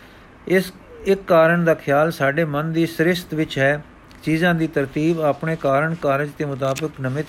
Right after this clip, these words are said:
ਹੈ। ਗੁਰੂ ਜੀ ਨੇ ਤੀਸਰਾ ਸਾਧਨ ਰਜਾ ਦੱਸਿਆ ਹੈ ਤੇ ਜੋ ਅਭਿਆਸੀ ਹਰ ਕਾਰਜ ਤੇ ਹਰ ਕੋਣੀ ਤੇ ਹੋਣੀ ਤੇ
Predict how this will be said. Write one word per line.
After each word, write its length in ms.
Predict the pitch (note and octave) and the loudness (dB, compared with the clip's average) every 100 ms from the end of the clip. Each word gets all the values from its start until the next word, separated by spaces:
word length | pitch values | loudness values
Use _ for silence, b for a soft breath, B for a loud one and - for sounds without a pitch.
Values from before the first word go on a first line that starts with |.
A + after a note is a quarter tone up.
| A#2+ | -6
ਹੈ। 180 | A#2 A#2+ - - | -6 -8 -18 -12
ਗੁਰੂ 180 | B2+ D3+ | -6 -4
ਜੀ 120 | D#3+ | 0
ਨੇ 120 | E3+ | 0
ਤੀਸਰਾ 420 | E3 D3+ D3 F3 D3+ | 0 -4 -2 0 0
ਸਾਧਨ 460 | C#3 C3+ D3+ C#3 | 0 -2 -4 -6
ਰਜਾ 340 | A#2+ B2 C#3 D3 | -6 -2 0 0
ਦੱਸਿਆ 360 | B2+ - B2+ | -4 -6 -4
ਹੈ 140 | A#2 A#2+ - B B B B - | -4 -6 -12 B B B B -6
ਤੇ 180 | D3+ D3+ D3 | 0 0 0
ਜੋ 240 | D3 E3+ | 0 0
ਅਭਿਆਸੀ 440 | D3 C3+ C#3 - D#3+ | 2 2 0 0 0
ਹਰ 140 | D3 | 0
ਕਾਰਜ 340 | E3 C#3+ D3 D3+ | 0 0 0 -2
ਤੇ 100 | E3 | -4
ਹਰ 200 | B2+ C#3 | -2 -2
ਕੋਣੀ 380 | D#3 - C#3+ D#3+ | -2 -6 -4 -4
ਤੇ 200 | D3+ D3 C#3 C#3 | -6 -8 -8 -6
ਹੋਣੀ 240 | D3+ E3 | -2 -2
ਤੇ 260 | E3 D3 | -2 -4